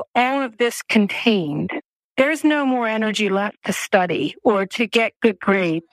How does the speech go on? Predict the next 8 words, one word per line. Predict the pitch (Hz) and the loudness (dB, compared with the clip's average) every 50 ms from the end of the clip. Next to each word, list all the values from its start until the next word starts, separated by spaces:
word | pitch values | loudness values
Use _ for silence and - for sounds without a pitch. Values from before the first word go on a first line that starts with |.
| _ - _ - | _ -20 _ 0
or | 226 202 202 196 _ _ _ _ | 2 2 2 -2 _ _ _ _
pass | - 262 233 233 240 240 - - | 0 0 0 0 -2 -4 -2 -2
any | - 226 220 233 247 | 0 0 2 0 0
kind | - - - 240 220 214 202 | -2 -2 0 0 0 0 0
of, | 196 180 _ | -2 -2 _
of | 254 214 196 190 190 185 180 - - _ | 0 0 0 0 -4 -4 -4 -4 -4 _
job | - - 247 233 226 240 226 | -2 0 0 0 -2 0 0
application. | 220 190 180 - _ 190 175 - - 202 175 175 170 - - - 165 160 180 | 0 -2 -2 -2 _ -4 -4 0 0 0 2 2 0 -2 -2 0 0 -2 -2